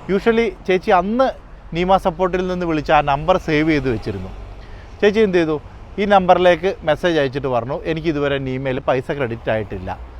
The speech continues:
നിങ്ങളതൊന്ന് ചെക്ക് ചെയ്യാമോ?" എന്ന് ചോദിച്ചു. അദ്ദേഹം അപ്പോൾ പറഞ്ഞു, "ഓക്കെ, ഞാൻ ചെക്ക് ചെയ്തിട്ട് പറയാമെന്നൊക്കെ" പറഞ്ഞിട്ട് പറഞ്ഞു, "നിങ്ങളുടെ ഫണ്ട് ഹോൾഡ് ചെയ്ത് വെച്ചിരിക്കുകയാണ്, അതിനുവേണ്ടി ഒരു, നിങ്ങളൊരു ആപ്ലിക്കേഷൻ ഡൗൺലോഡ് ചെയ്യണമെന്ന്" പറഞ്ഞിട്ട്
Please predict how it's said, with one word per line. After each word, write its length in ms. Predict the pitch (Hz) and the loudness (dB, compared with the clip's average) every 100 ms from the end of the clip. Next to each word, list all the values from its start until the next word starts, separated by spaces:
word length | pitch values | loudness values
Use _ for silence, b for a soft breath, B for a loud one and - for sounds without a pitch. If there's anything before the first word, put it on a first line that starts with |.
| - - | -16 -8
നിങ്ങളതൊന്ന് 400 | 190 180 151 151 | 2 2 2 -2
ചെക്ക് 260 | - 165 | -4 -4
ചെയ്യാമോ?" 360 | - 156 123 117 | 0 0 0 -4
എന്ന് 120 | 110 | -6
ചോദിച്ചു. 240 | 92 - - - - 165 | -10 -12 -18 -20 -14 -8
അദ്ദേഹം 320 | 165 185 180 | 0 2 2
അപ്പോൾ 160 | 151 156 | 0 0
പറഞ്ഞു, 160 | 147 151 | 0 0
"ഓക്കെ, 200 | 143 151 | 0 0
ഞാൻ 160 | 143 139 | -2 -2
ചെക്ക് 180 | 139 - | -4 0
ചെയ്തിട്ട് 280 | 147 131 | 0 0
പറയാമെന്നൊക്കെ" 520 | 127 120 123 123 117 117 | -2 -2 0 -2 -6 -6
പറഞ്ഞിട്ട് 300 | 117 107 110 | -6 -6 -8
പറഞ്ഞു, 260 | 107 143 - B B - | -8 -8 -12 B B -10
"നിങ്ങളുടെ 220 | 151 160 151 | -4 -2 0
ഫണ്ട് 200 | 143 147 | -2 0
ഹോൾഡ് 340 | 131 135 147 156 | -2 0 0 0
ചെയ്ത് 160 | 120 110 | -2 -6
വെച്ചിരിക്കുകയാണ്, 600 | 98 101 92 98 101 165 B B B - | -8 -12 -12 -10 -8 -10 B B B -2
അതിനുവേണ്ടി 320 | 175 175 151 | 2 2 2
ഒരു, 100 | 143 | 0
നിങ്ങളൊരു 400 | 139 143 147 147 | -2 -2 0 2
ആപ്ലിക്കേഷൻ 720 | 143 143 175 165 147 120 151 | 0 0 -2 -2 -2 -4 -4
ഡൗൺലോഡ് 380 | 147 139 147 160 | 0 2 4 2
ചെയ്യണമെന്ന്" 440 | 147 123 113 113 104 | 2 -2 -4 -6 -6
പറഞ്ഞിട്ട് 200 | 98 | -8